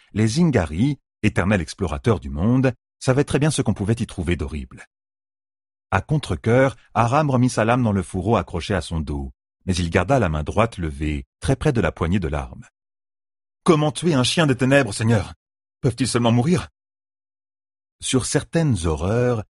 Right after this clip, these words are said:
même les Zingari pouvaient être dépassés, semblait-il. « Réjouis-toi de ne pas être obligé d'essayer, Aram. Et maintenant, file. Tout le monde devra ouvrir l'œil, au cas où ces monstres reviendraient. » C'est peu probable, je pense, mais on n'est jamais trop prudent.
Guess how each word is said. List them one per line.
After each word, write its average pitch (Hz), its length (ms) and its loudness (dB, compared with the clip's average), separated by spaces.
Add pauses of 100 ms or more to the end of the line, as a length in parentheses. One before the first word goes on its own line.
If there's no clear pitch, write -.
même 151 320 2
les 131 160 2
Zingari 107 580 0
pouvaient 92 240 -2
être 90 180 -6
dépassés, 78 540 -6
semblait-il. « 65 680 -10 (920)
Réjouis-toi 123 560 2
de 110 80 2
ne 104 60 0
pas 113 100 0
être 110 160 -2
obligé 110 220 0
d'essayer, 98 480 -2
Aram. 80 340 -8 (460)
Et 120 60 2
maintenant, 135 300 4
file. 113 320 2 (440)
Tout 170 120 2
le 143 80 2
monde 151 180 2
devra 135 300 2
ouvrir 123 240 0
l'œil, 101 280 2 (220)
au 120 80 -4
cas 120 140 4
où 120 60 2
ces 120 160 2
monstres 123 280 2
reviendraient. » 95 540 0 (760)
C'est - 140 -12
peu 104 140 -4
probable, 110 400 0
je 87 100 -6
pense, - 400 -8 (400)
mais 82 80 -10
on 90 40 -2
n'est 104 100 0
jamais 110 240 2
trop 135 100 -4
prudent. 98 300 -4